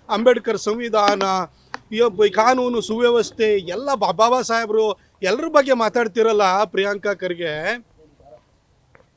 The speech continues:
ಮೊನ್ನೆ ಮೈಸೂರಿನಲ್ಲಿ ಹಕ್ಕಿ ಪಿಕ್ಕಿ ಜನಾಂಗಕ್ಕೆ ಸೇರಿದಂಥ ಒಂಬತ್ತು ವರ್ಷದ ಬಾಲಕಿ ಮೇಲೆ ಅತ್ಯಾಚಾರ, ಕಗ್ಗೊಲೆ, ನೀವು ಯಾರು ಪತ್ರ ಬರ್ದಿರಲ್ಲ, ಸಿದ್ದರಾಮಯ್ಯನವ್ರ ಮೂಗಿನ ಕೆಳಗಡೆ ನಡೀತಲ್ಲ,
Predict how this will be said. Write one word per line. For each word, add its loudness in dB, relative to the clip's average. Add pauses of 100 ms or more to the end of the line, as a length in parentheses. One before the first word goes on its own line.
(600)
ಮೊನ್ನೆ 0
ಮೈಸೂರಿನಲ್ಲಿ 0
ಹಕ್ಕಿ 0
ಪಿಕ್ಕಿ -6
ಜನಾಂಗಕ್ಕೆ -2
ಸೇರಿದಂಥ 2
ಒಂಬತ್ತು 0
ವರ್ಷದ -2
ಬಾಲಕಿ 0
ಮೇಲೆ -2
ಅತ್ಯಾಚಾರ, -4
ಕಗ್ಗೊಲೆ, -2 (400)
ನೀವು -2
ಯಾರು 2
ಪತ್ರ 0
ಬರ್ದಿರಲ್ಲ, 0
ಸಿದ್ದರಾಮಯ್ಯನವ್ರ 0
ಮೂಗಿನ -2
ಕೆಳಗಡೆ 0
ನಡೀತಲ್ಲ, -2